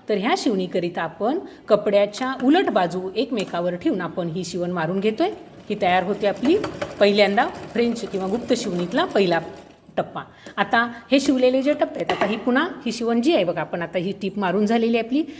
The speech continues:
आता पुन्हा आपण हे सरळ करतोय. हं? ह्याला थोडंसं असं आपण नख व्यवस्थित करून घ्यायचं, जर गरज पडली तर इस्त्री पण करून घेऊ शकता. आणि आता आपण काय झालं, आता हे तयार झालेली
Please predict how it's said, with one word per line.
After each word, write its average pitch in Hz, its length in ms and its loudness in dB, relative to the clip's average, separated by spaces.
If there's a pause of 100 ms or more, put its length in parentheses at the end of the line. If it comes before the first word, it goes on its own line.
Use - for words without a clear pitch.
(120)
आता 185 200 -2
पुन्हा 190 260 -2
आपण 185 200 -4
हे 208 120 0
सरळ 208 300 4
करतोय. 240 400 4 (640)
हं? 294 60 -4
ह्याला 190 500 -6
थोडंसं 196 360 0
असं 208 140 0
आपण 202 200 -2
नख 196 120 -2 (180)
व्यवस्थित 190 480 0
करून 214 240 4
घ्यायचं, 220 300 4
जर 202 180 2
गरज 190 260 2
पडली 196 280 -2
तर 202 140 -4
इस्त्री 196 260 -2
पण 202 180 -2
करून 208 240 0
घेऊ 214 120 2
शकता. 233 360 0 (320)
आणि 202 160 2
आता 190 240 2
आपण 247 280 2
काय 247 160 4
झालं, 302 200 2 (260)
आता 185 160 -2
हे 202 220 2
तयार 202 200 2
झालेली 214 320 0